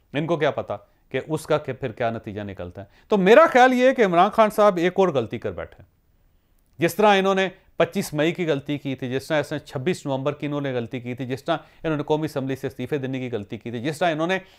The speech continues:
खैबर पख्तूनख्वा और पंजाब असम्बली तोड़ने की गलती की थी, बिल्कुल इसी तरह इन्होंने ये गलती भी कर दी। इस गलती का भी इमरान खान को फ़ायदा नहीं होगा,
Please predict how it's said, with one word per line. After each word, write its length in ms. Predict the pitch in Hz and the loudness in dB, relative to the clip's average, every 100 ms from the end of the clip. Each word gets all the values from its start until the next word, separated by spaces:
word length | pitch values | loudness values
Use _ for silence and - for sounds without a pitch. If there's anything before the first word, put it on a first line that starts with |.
| _ - - | _ -8 6
खैबर 240 | 175 226 | 8 8
पख्तूनख्वा 500 | 226 185 175 175 175 | 6 0 -2 0 0
और 60 | 165 | 0
पंजाब 320 | 151 143 151 | 0 0 0
असम्बली 320 | 143 131 143 | 0 -6 -6
तोड़ने 340 | 139 127 127 127 | -4 -6 -4 -6
की 80 | |
गलती 280 | 123 98 123 | -6 -6 -8
की 120 | 113 | -8
थी, 100 | 113 | -8
बिल्कुल 560 | 95 90 202 220 - 160 | -8 2 2 2 -2 -4
इसी 240 | 127 - | -4 -6
तरह 240 | 117 107 117 - - - _ _ - | -6 -6 -6 -12 -20 -20 _ _ -10
इन्होंने 240 | 139 143 135 | -4 -2 -2
ये 80 | |
गलती 260 | 123 101 113 | -2 -4 -8
भी 100 | 98 | -12
कर 120 | 92 | -14
दी। 180 | - 87 _ _ _ _ _ - | -18 -20 _ _ _ _ _ 2
इस 180 | 214 - | 2 2
गलती 400 | 143 139 139 175 | 0 0 0 -2
का 200 | 160 147 | 2 0
भी 180 | 139 143 | 0 -4
इमरान 260 | 113 110 | -4 -4
खान 220 | 120 123 120 | -4 -6 -6
को 140 | 127 | -10
फ़ायदा 480 | - - 95 110 139 | -12 -8 -6 -2 -4
नहीं 140 | 131 | -4
होगा, 280 | 113 95 104 | -6 -8 -10